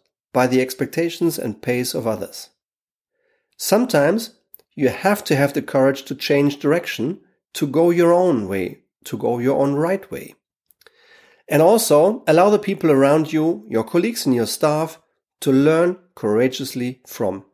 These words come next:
mistakes. Because you don't want those comfortable followers around you. You want courageous leaders. So allow learning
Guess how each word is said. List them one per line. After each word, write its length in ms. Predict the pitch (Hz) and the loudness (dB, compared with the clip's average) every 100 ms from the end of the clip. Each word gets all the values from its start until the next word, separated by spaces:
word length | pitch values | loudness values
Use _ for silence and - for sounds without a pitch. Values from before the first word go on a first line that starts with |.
| _ - | _ -6
mistakes. 580 | 113 - - - - - _ _ _ _ _ _ _ | -6 -6 -12 -14 -18 -18 _ _ _ _ _ _ _
Because 340 | - 131 120 | -6 -4 -2
you 60 | 131 | 0
don't 320 | 123 175 170 | 4 4 4
want 340 | 151 151 156 139 | 2 2 2 -2
those 240 | 110 107 | -4 -6
comfortable 680 | - 147 147 151 143 120 120 | -2 -2 0 -2 -2 -2 -6
followers 520 | - 139 123 113 123 | 0 2 4 2 0
around 440 | - 117 113 113 - | -2 0 0 -2 -8
you. 160 | - _ _ _ - | -12 _ _ _ -10
You 180 | 107 | -4
want 340 | 107 120 131 - _ _ _ | 0 0 0 -6 _ _ _
courageous 600 | - 92 101 104 117 - | -10 -6 -6 -6 -8 -6
leaders. 420 | 117 104 - - - _ _ _ _ _ _ _ _ | -4 -4 -6 -14 -20 _ _ _ _ _ _ _ _
So 420 | - 135 107 - _ _ _ | 0 2 2 -2 _ _ _
allow 300 | 110 123 180 | 2 4 4
learning 580 | 185 156 156 165 202 | 4 4 4 2 0